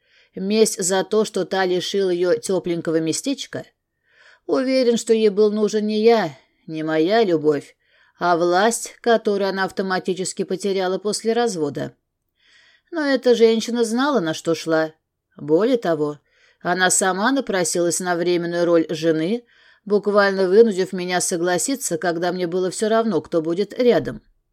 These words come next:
Я жил войной, и она прекрасно осознавала, что с появлением в моей жизни настоящей половины,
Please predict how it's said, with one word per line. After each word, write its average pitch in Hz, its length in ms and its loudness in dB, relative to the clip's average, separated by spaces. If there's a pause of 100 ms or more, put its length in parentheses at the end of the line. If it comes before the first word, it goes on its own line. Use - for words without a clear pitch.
(500)
Я 247 320 4
жил 220 280 8
войной, 180 720 0 (180)
и 160 100 -4
она 170 280 2
прекрасно 185 720 -2
осознавала, 160 960 0 (360)
что - 260 -2
с - 80 -4
появлением 214 640 4
в 196 60 -4
моей 196 200 -2
жизни 185 380 0
настоящей 180 760 0
половины, 156 640 0